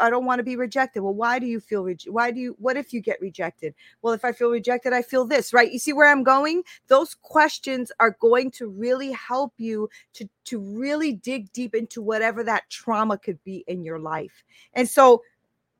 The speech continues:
I say all of that to say that the effects of trauma it c-, really can affect you in a negative way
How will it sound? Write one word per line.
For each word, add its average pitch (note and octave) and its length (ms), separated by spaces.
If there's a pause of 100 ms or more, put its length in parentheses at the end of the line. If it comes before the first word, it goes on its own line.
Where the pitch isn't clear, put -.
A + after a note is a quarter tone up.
(500)
I B3+ 100
say D4+ 240
all D#4+ 160
of C#4 100
that A#3+ 180
to A3+ 100
say A3 280
that A3 220
the A3 100
effects B3+ 420
of B3 140
trauma A3 600 (640)
it - 100 (120)
c-, - 140
really C#4 420
can C#4 240
affect A#3+ 400
you B3+ 100
in A#3 100
a G#3+ 80
negative G#3+ 540
way F3+ 420